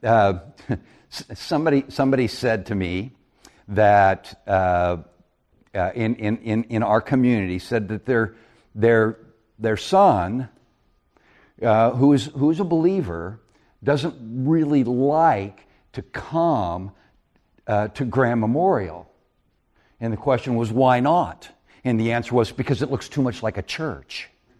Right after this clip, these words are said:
<laughs> Uh, <laughs> oh my. Uh,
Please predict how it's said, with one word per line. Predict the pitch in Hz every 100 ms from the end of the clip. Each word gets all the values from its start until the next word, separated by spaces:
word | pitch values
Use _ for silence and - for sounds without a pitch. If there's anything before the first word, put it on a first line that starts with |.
| _
<laughs> | - - - - - - - - - - - - - - - - - - - - - - - -
Uh, | 113 107 107 123 95 - 113 -
<laughs> | -
oh | 147
my. | 160 69 - _ -
Uh, | 127 110